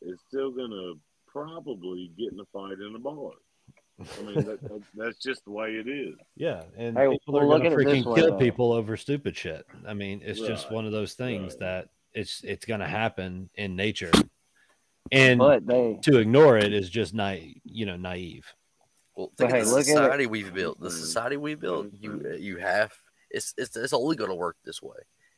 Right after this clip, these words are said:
Speaker 4: You, society has to change before you can change the crime, man.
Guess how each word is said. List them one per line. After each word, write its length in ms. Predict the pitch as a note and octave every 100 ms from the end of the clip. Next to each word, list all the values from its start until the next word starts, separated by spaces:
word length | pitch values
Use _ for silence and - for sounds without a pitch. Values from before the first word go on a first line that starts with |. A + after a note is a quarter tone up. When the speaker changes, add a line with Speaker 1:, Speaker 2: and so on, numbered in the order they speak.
| -
Speaker 4:
You, 340 | F2+ B1+ B1+
society 520 | - - - G2+ A2
has 140 | F2 -
to 60 | -
change 340 | - F#2 F2
before 280 | F2 - F2
you 100 | D2+
can 100 | -
change 260 | - D#2+ C#2+
the 60 | -
crime, 380 | D#2+ D#2+ F#2+
man. 180 | - C#2